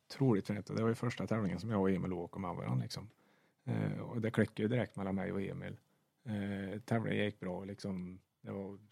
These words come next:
allt var superkul och liksom då, då kom ju suget i-, igen, liksom. Och nu,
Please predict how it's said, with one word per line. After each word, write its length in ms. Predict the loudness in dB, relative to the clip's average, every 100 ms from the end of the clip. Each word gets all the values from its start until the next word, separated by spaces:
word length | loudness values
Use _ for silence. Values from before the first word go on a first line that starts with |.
| -20 -20 _
allt 300 | -8 -6 -6
var 140 | -6 -4
superkul 880 | -2 -2 0 0 -2 -4 -2 0 2
och 80 |
liksom 240 | 0 -2 -2
då, 180 | 0 0
då 120 | 0
kom 260 | 0 0
ju 100 | 0
suget 420 | 0 0 0 0 0
i-, 340 | 0 -2 -4
igen, 300 | -4 0 0 0
liksom. 300 | -4 -6 -6
Och 80 |
nu, 180 | -4 -4